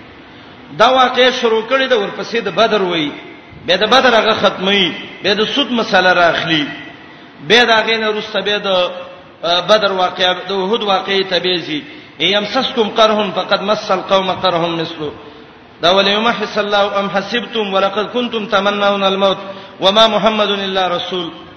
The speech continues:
آ، دا ټول واقعات به ذکر کوي. او دا د هر فصیح بلیغ، آ، کلام عادت ده چې کله یو واقعه کې منځ کې نوي نوي فواید راځي، نو هغه څه بیانوي.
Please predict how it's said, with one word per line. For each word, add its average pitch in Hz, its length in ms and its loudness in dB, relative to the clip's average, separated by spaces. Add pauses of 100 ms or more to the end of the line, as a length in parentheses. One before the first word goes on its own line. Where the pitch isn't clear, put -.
(400)
آ، 160 140 -2
دا 202 220 2
ټول 262 360 0 (160)
واقعات 190 520 2
به 180 120 2
ذکر 160 360 -2
کوي. 147 360 -2 (1800)
او 143 100 0
دا 190 140 4
د 196 80 2
هر 233 180 6
فصیح 226 360 -2 (120)
بلیغ، 190 420 -2 (500)
آ، 160 100 -6
کلام 196 480 2
عادت 170 300 2 (140)
ده 143 220 -4 (500)
چې 170 40 -12
کله 254 220 0
یو 247 160 2
واقعه 214 380 0
کې 233 140 -4
منځ 220 360 -2
کې 202 40 -6
نوي 262 300 -2
نوي 226 240 -2
فواید 190 460 0
راځي، 202 380 2
نو 214 120 -4
هغه 170 240 -2
څه 170 160 -4
بیانوي. 147 560 -2